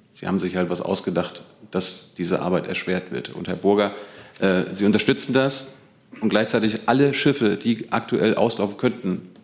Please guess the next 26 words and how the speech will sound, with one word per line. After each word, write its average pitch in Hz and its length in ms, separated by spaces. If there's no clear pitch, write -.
deutsche 92 400
Rettungsschiffe, - 600
sind - 240
jetzt 104 240
alle 113 280
gezwungen, 101 680
äh, - 60
an 95 100
Land 90 280
zu 95 120
bleiben, 82 320
beziehungsweise 82 680
im 90 220
Hafen. 87 400
Wie 101 80
passt 107 240
das 92 120
mit 95 140
Ihren 90 380
Worten 90 240
zusammen? 90 360
Sie - 120
haben 98 100
ja 92 80
da 98 80
mitgearbeitet. 64 600